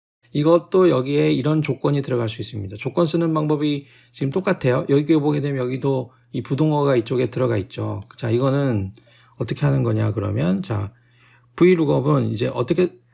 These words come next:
아, X 룩업이에요. X 룩업이 이제 새로 생긴 거니까. 가급적이면 이제 V 룩업이나 H 룩업은,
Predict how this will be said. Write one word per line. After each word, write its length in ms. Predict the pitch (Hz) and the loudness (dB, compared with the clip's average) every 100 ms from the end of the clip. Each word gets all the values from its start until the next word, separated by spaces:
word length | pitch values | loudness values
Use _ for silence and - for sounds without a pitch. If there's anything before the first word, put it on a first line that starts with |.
| _ _ - | _ _ -12
아, 220 | 123 110 | -10 -4
X 280 | 143 151 - | -4 -2 0
룩업이에요. 480 | 185 143 117 104 113 | 2 0 -2 -4 -6
X 200 | 123 - | -8 -6
룩업이 420 | 131 127 123 120 113 | -4 -4 -4 -4 -6
이제 120 | 110 | -6
새로 220 | 131 165 | -4 -2
생긴 260 | 160 135 120 | -2 -2 -4
거니까. 500 | 104 95 120 143 - _ _ _ _ _ _ _ _ - | -6 -8 -8 -10 -10 _ _ _ _ _ _ _ _ -4
가급적이면 800 | 135 180 175 180 185 185 185 160 | 2 2 2 2 2 2 2 2
이제 240 | 147 147 | 0 -2
V 260 | - 165 180 | 2 4 6
룩업이나 440 | 175 170 160 160 | 6 4 2 0
H 300 | 131 127 - | -2 -4 -6
룩업은, 920 | 143 139 131 139 143 143 139 123 - | -2 -2 -2 0 0 0 0 -2 -6